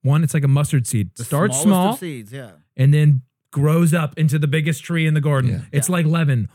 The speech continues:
Speaker 1: What does it leaven do? It leavens the whole
Speaker 2: Whole
Speaker 1: loaf.
Speaker 2: loaf.
Speaker 1: And I remember going like, "Uh-oh. Yeah, that's right. I did.
Speaker 3: Mm-hmm.
Speaker 1: That's, that's totally right." And then you read Daniel two, the, uh, the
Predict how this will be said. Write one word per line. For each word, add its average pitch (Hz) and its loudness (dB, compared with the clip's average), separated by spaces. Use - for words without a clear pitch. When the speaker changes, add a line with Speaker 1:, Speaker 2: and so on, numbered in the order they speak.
Speaker 1:
What 151 0
does 151 2
it 170 -2
leaven 147 0
do? 131 0
It 135 0
leavens 127 2
the 120 0
whole 185 0
Speaker 2:
Whole 175 -2
Speaker 1:
loaf. - 0
Speaker 2:
loaf. 165 0
Speaker 1:
And 160 0
I 160 2
remember 170 2
going 151 2
like, 135 -2
"Uh-oh. 104 -6
Yeah, 127 2
that's 127 2
right. 135 0
I - 4
did. - 0
Speaker 3:
Mm-hmm. 156 2
Speaker 1:
That's, 165 -4
that's 185 -2
totally 185 0
right." 135 -2
And 151 2
then 196 4
you 202 4
read 196 2
Daniel 175 2
two, 147 0
the, 147 2
uh, 131 0
the 127 -2